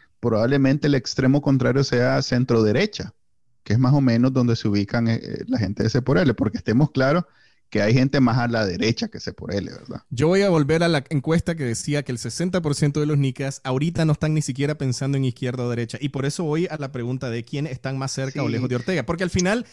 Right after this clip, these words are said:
Speaker 1: Todo el
Speaker 2: creo,
Speaker 1: mundo
Speaker 2: y es
Speaker 1: dice
Speaker 2: que este,
Speaker 1: eso
Speaker 2: no, pero
Speaker 1: porque
Speaker 2: es,
Speaker 1: no
Speaker 2: no, pero es que,
Speaker 1: entiende.
Speaker 2: no, pero
Speaker 1: A ver,
Speaker 2: este
Speaker 1: te
Speaker 2: es el
Speaker 1: hago la
Speaker 2: asunto. A la
Speaker 1: pregunta.
Speaker 2: hora, a la hora de votar, a la
Speaker 1: Ya
Speaker 2: hora
Speaker 1: que
Speaker 2: de votar,
Speaker 1: estudiaste.
Speaker 2: vos te vas a ir. O sea, y por eso la pregunta que hacías de Arnoldo,
Speaker 1: Es que no es
Speaker 2: eh,
Speaker 1: tan
Speaker 2: eh, tiene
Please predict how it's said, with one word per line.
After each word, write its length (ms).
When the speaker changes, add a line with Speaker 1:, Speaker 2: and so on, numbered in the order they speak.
Speaker 1:
Todo 120
el 60
Speaker 2:
creo, 120
Speaker 1:
mundo 280
Speaker 2:
y 60
es 40
Speaker 1:
dice 160
Speaker 2:
que 160
este, 140
Speaker 1:
eso 160
Speaker 2:
no, 80
pero 0
Speaker 1:
porque 160
Speaker 2:
es, 60
Speaker 1:
no 120
Speaker 2:
no, 160
pero 180
es 60
que, 80
Speaker 1:
entiende. 480
Speaker 2:
no, 220
pero 140
Speaker 1:
A 40
ver, 60
Speaker 2:
este 20
Speaker 1:
te 80
Speaker 2:
es 60
el 40
Speaker 1:
hago 40
la 80
Speaker 2:
asunto. 360
A 60
la 140
Speaker 1:
pregunta. 80
Speaker 2:
hora, 140
a 100
la 120
hora 200
de 60
votar, 440
a 60
la 80
Speaker 1:
Ya 60
Speaker 2:
hora 80
Speaker 1:
que 40
Speaker 2:
de 80
votar, 140
Speaker 1:
estudiaste. 400
Speaker 2:
vos 160
te 100
vas 160
a 60
ir. 180
O 60
sea, 160
y 60
por 160
eso 260
la 140
pregunta 280
que 80
hacías 240
de 120
Arnoldo, 520
Speaker 1:
Es 120
que 100
no 60
es 80
Speaker 2:
eh, 40
Speaker 1:
tan 120
Speaker 2:
eh, 40
tiene 140